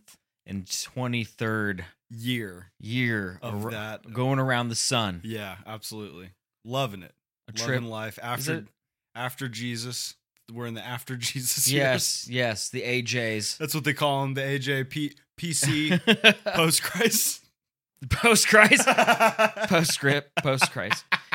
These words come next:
Speaker 1: Um, all right, guys, welcome to Get in the Car Gamer. I am Josh Lawmeyer, and with me, as always,
Speaker 2: Kevin Clay.
Speaker 1: Kevin, how are you doing, my dude?
Speaker 2: Man, I am doing just fine.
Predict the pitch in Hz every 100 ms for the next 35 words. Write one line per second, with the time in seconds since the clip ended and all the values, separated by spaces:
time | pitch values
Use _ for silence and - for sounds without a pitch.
0 | - _ - 151 160 156 151 156 208 202
1 | 175 160 139 127 139 147 151 175 190 156
2 | 160 143 143 110 139 160 139 127 104 117
3 | 98 117 131 139 135 107 107 98 80 -
4 | 113 123 131 151 156 98 95 98 95 85
5 | - 120 117 135 139 120 120 110 98 98
6 | 110 127 123 120 139 147 107 107 104 98
7 | 98 95 95 92 90 92 92 131 - -
8 | 123 120 120 117 117 120